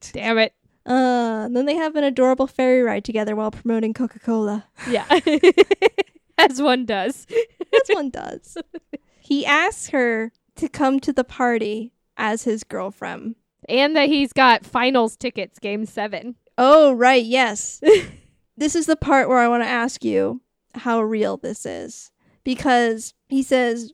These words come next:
Speaker 2: "Well, don't make plans for day thirteen 'cause I got us Knicks tickets to the final thing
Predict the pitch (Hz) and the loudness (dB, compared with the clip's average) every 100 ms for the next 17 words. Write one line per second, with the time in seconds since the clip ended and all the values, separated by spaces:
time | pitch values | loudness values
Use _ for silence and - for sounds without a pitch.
0 | _ 226 220 254 269 285 - 302 294 - | _ -8 -2 0 0 -2 -2 -2 -2 -4
1 | 254 254 247 254 240 - 294 277 240 214 | -2 0 0 0 -4 -2 -4 -4 -6 -10
2 | 214 220 233 226 254 262 _ - 233 - | -6 -6 -6 -4 -4 -4 _ -10 -10 -8
3 | 185 - - 208 214 254 262 233 214 - | -12 -10 -10 -10 -8 -6 -4 -6 -8 -12
4 | - 160 | -10 -12